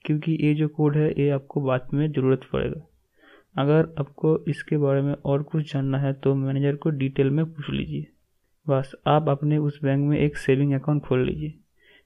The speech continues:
इधर आपको एक बात याद रखना होगा, आपका AdSense अकाउंट जिसका नेम पे है, उसी का नेम पे सेविंग अकाउंट खोलना होगा। अकाउंट खोलने के बाद दो तीन दिन में आपको पासबुक मिल जाएगा।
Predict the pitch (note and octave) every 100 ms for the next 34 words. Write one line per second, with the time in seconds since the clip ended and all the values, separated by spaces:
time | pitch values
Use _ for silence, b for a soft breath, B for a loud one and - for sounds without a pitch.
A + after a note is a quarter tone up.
0 | - C#3+ D#3+ E3 D3 - D3+ D3 C3+ C#3
1 | C3+ C3 C3+ C#3 C#3 C#3 D#3 - _ b
2 | b b C3+ C#3 - D#3+ E3 - C3 C#3+
3 | - D#3+ D#3 D3 D3+ D3+ C#3 C#3 - D#3
4 | D#3 C#3 C#3 C#3+ C#3 - - - - F3
5 | F3+ E3+ D#3 D3+ D#3 - C3+ C#3 C#3 C3+
6 | C#3+ C#3 - C3 C#3+ C#3 C3 - _ _
7 | b b b - C3+ E3 E3 E3 D3+ D3+
8 | D3+ D3+ D3 C#3+ C#3 C#3+ C#3+ C#3+ C#3+ C#3+
9 | D3 E3+ - b b b - C3+ C3+ C#3
10 | D3 - C3+ C3+ - C#3 C#3 C3 C3 C3
11 | D#3+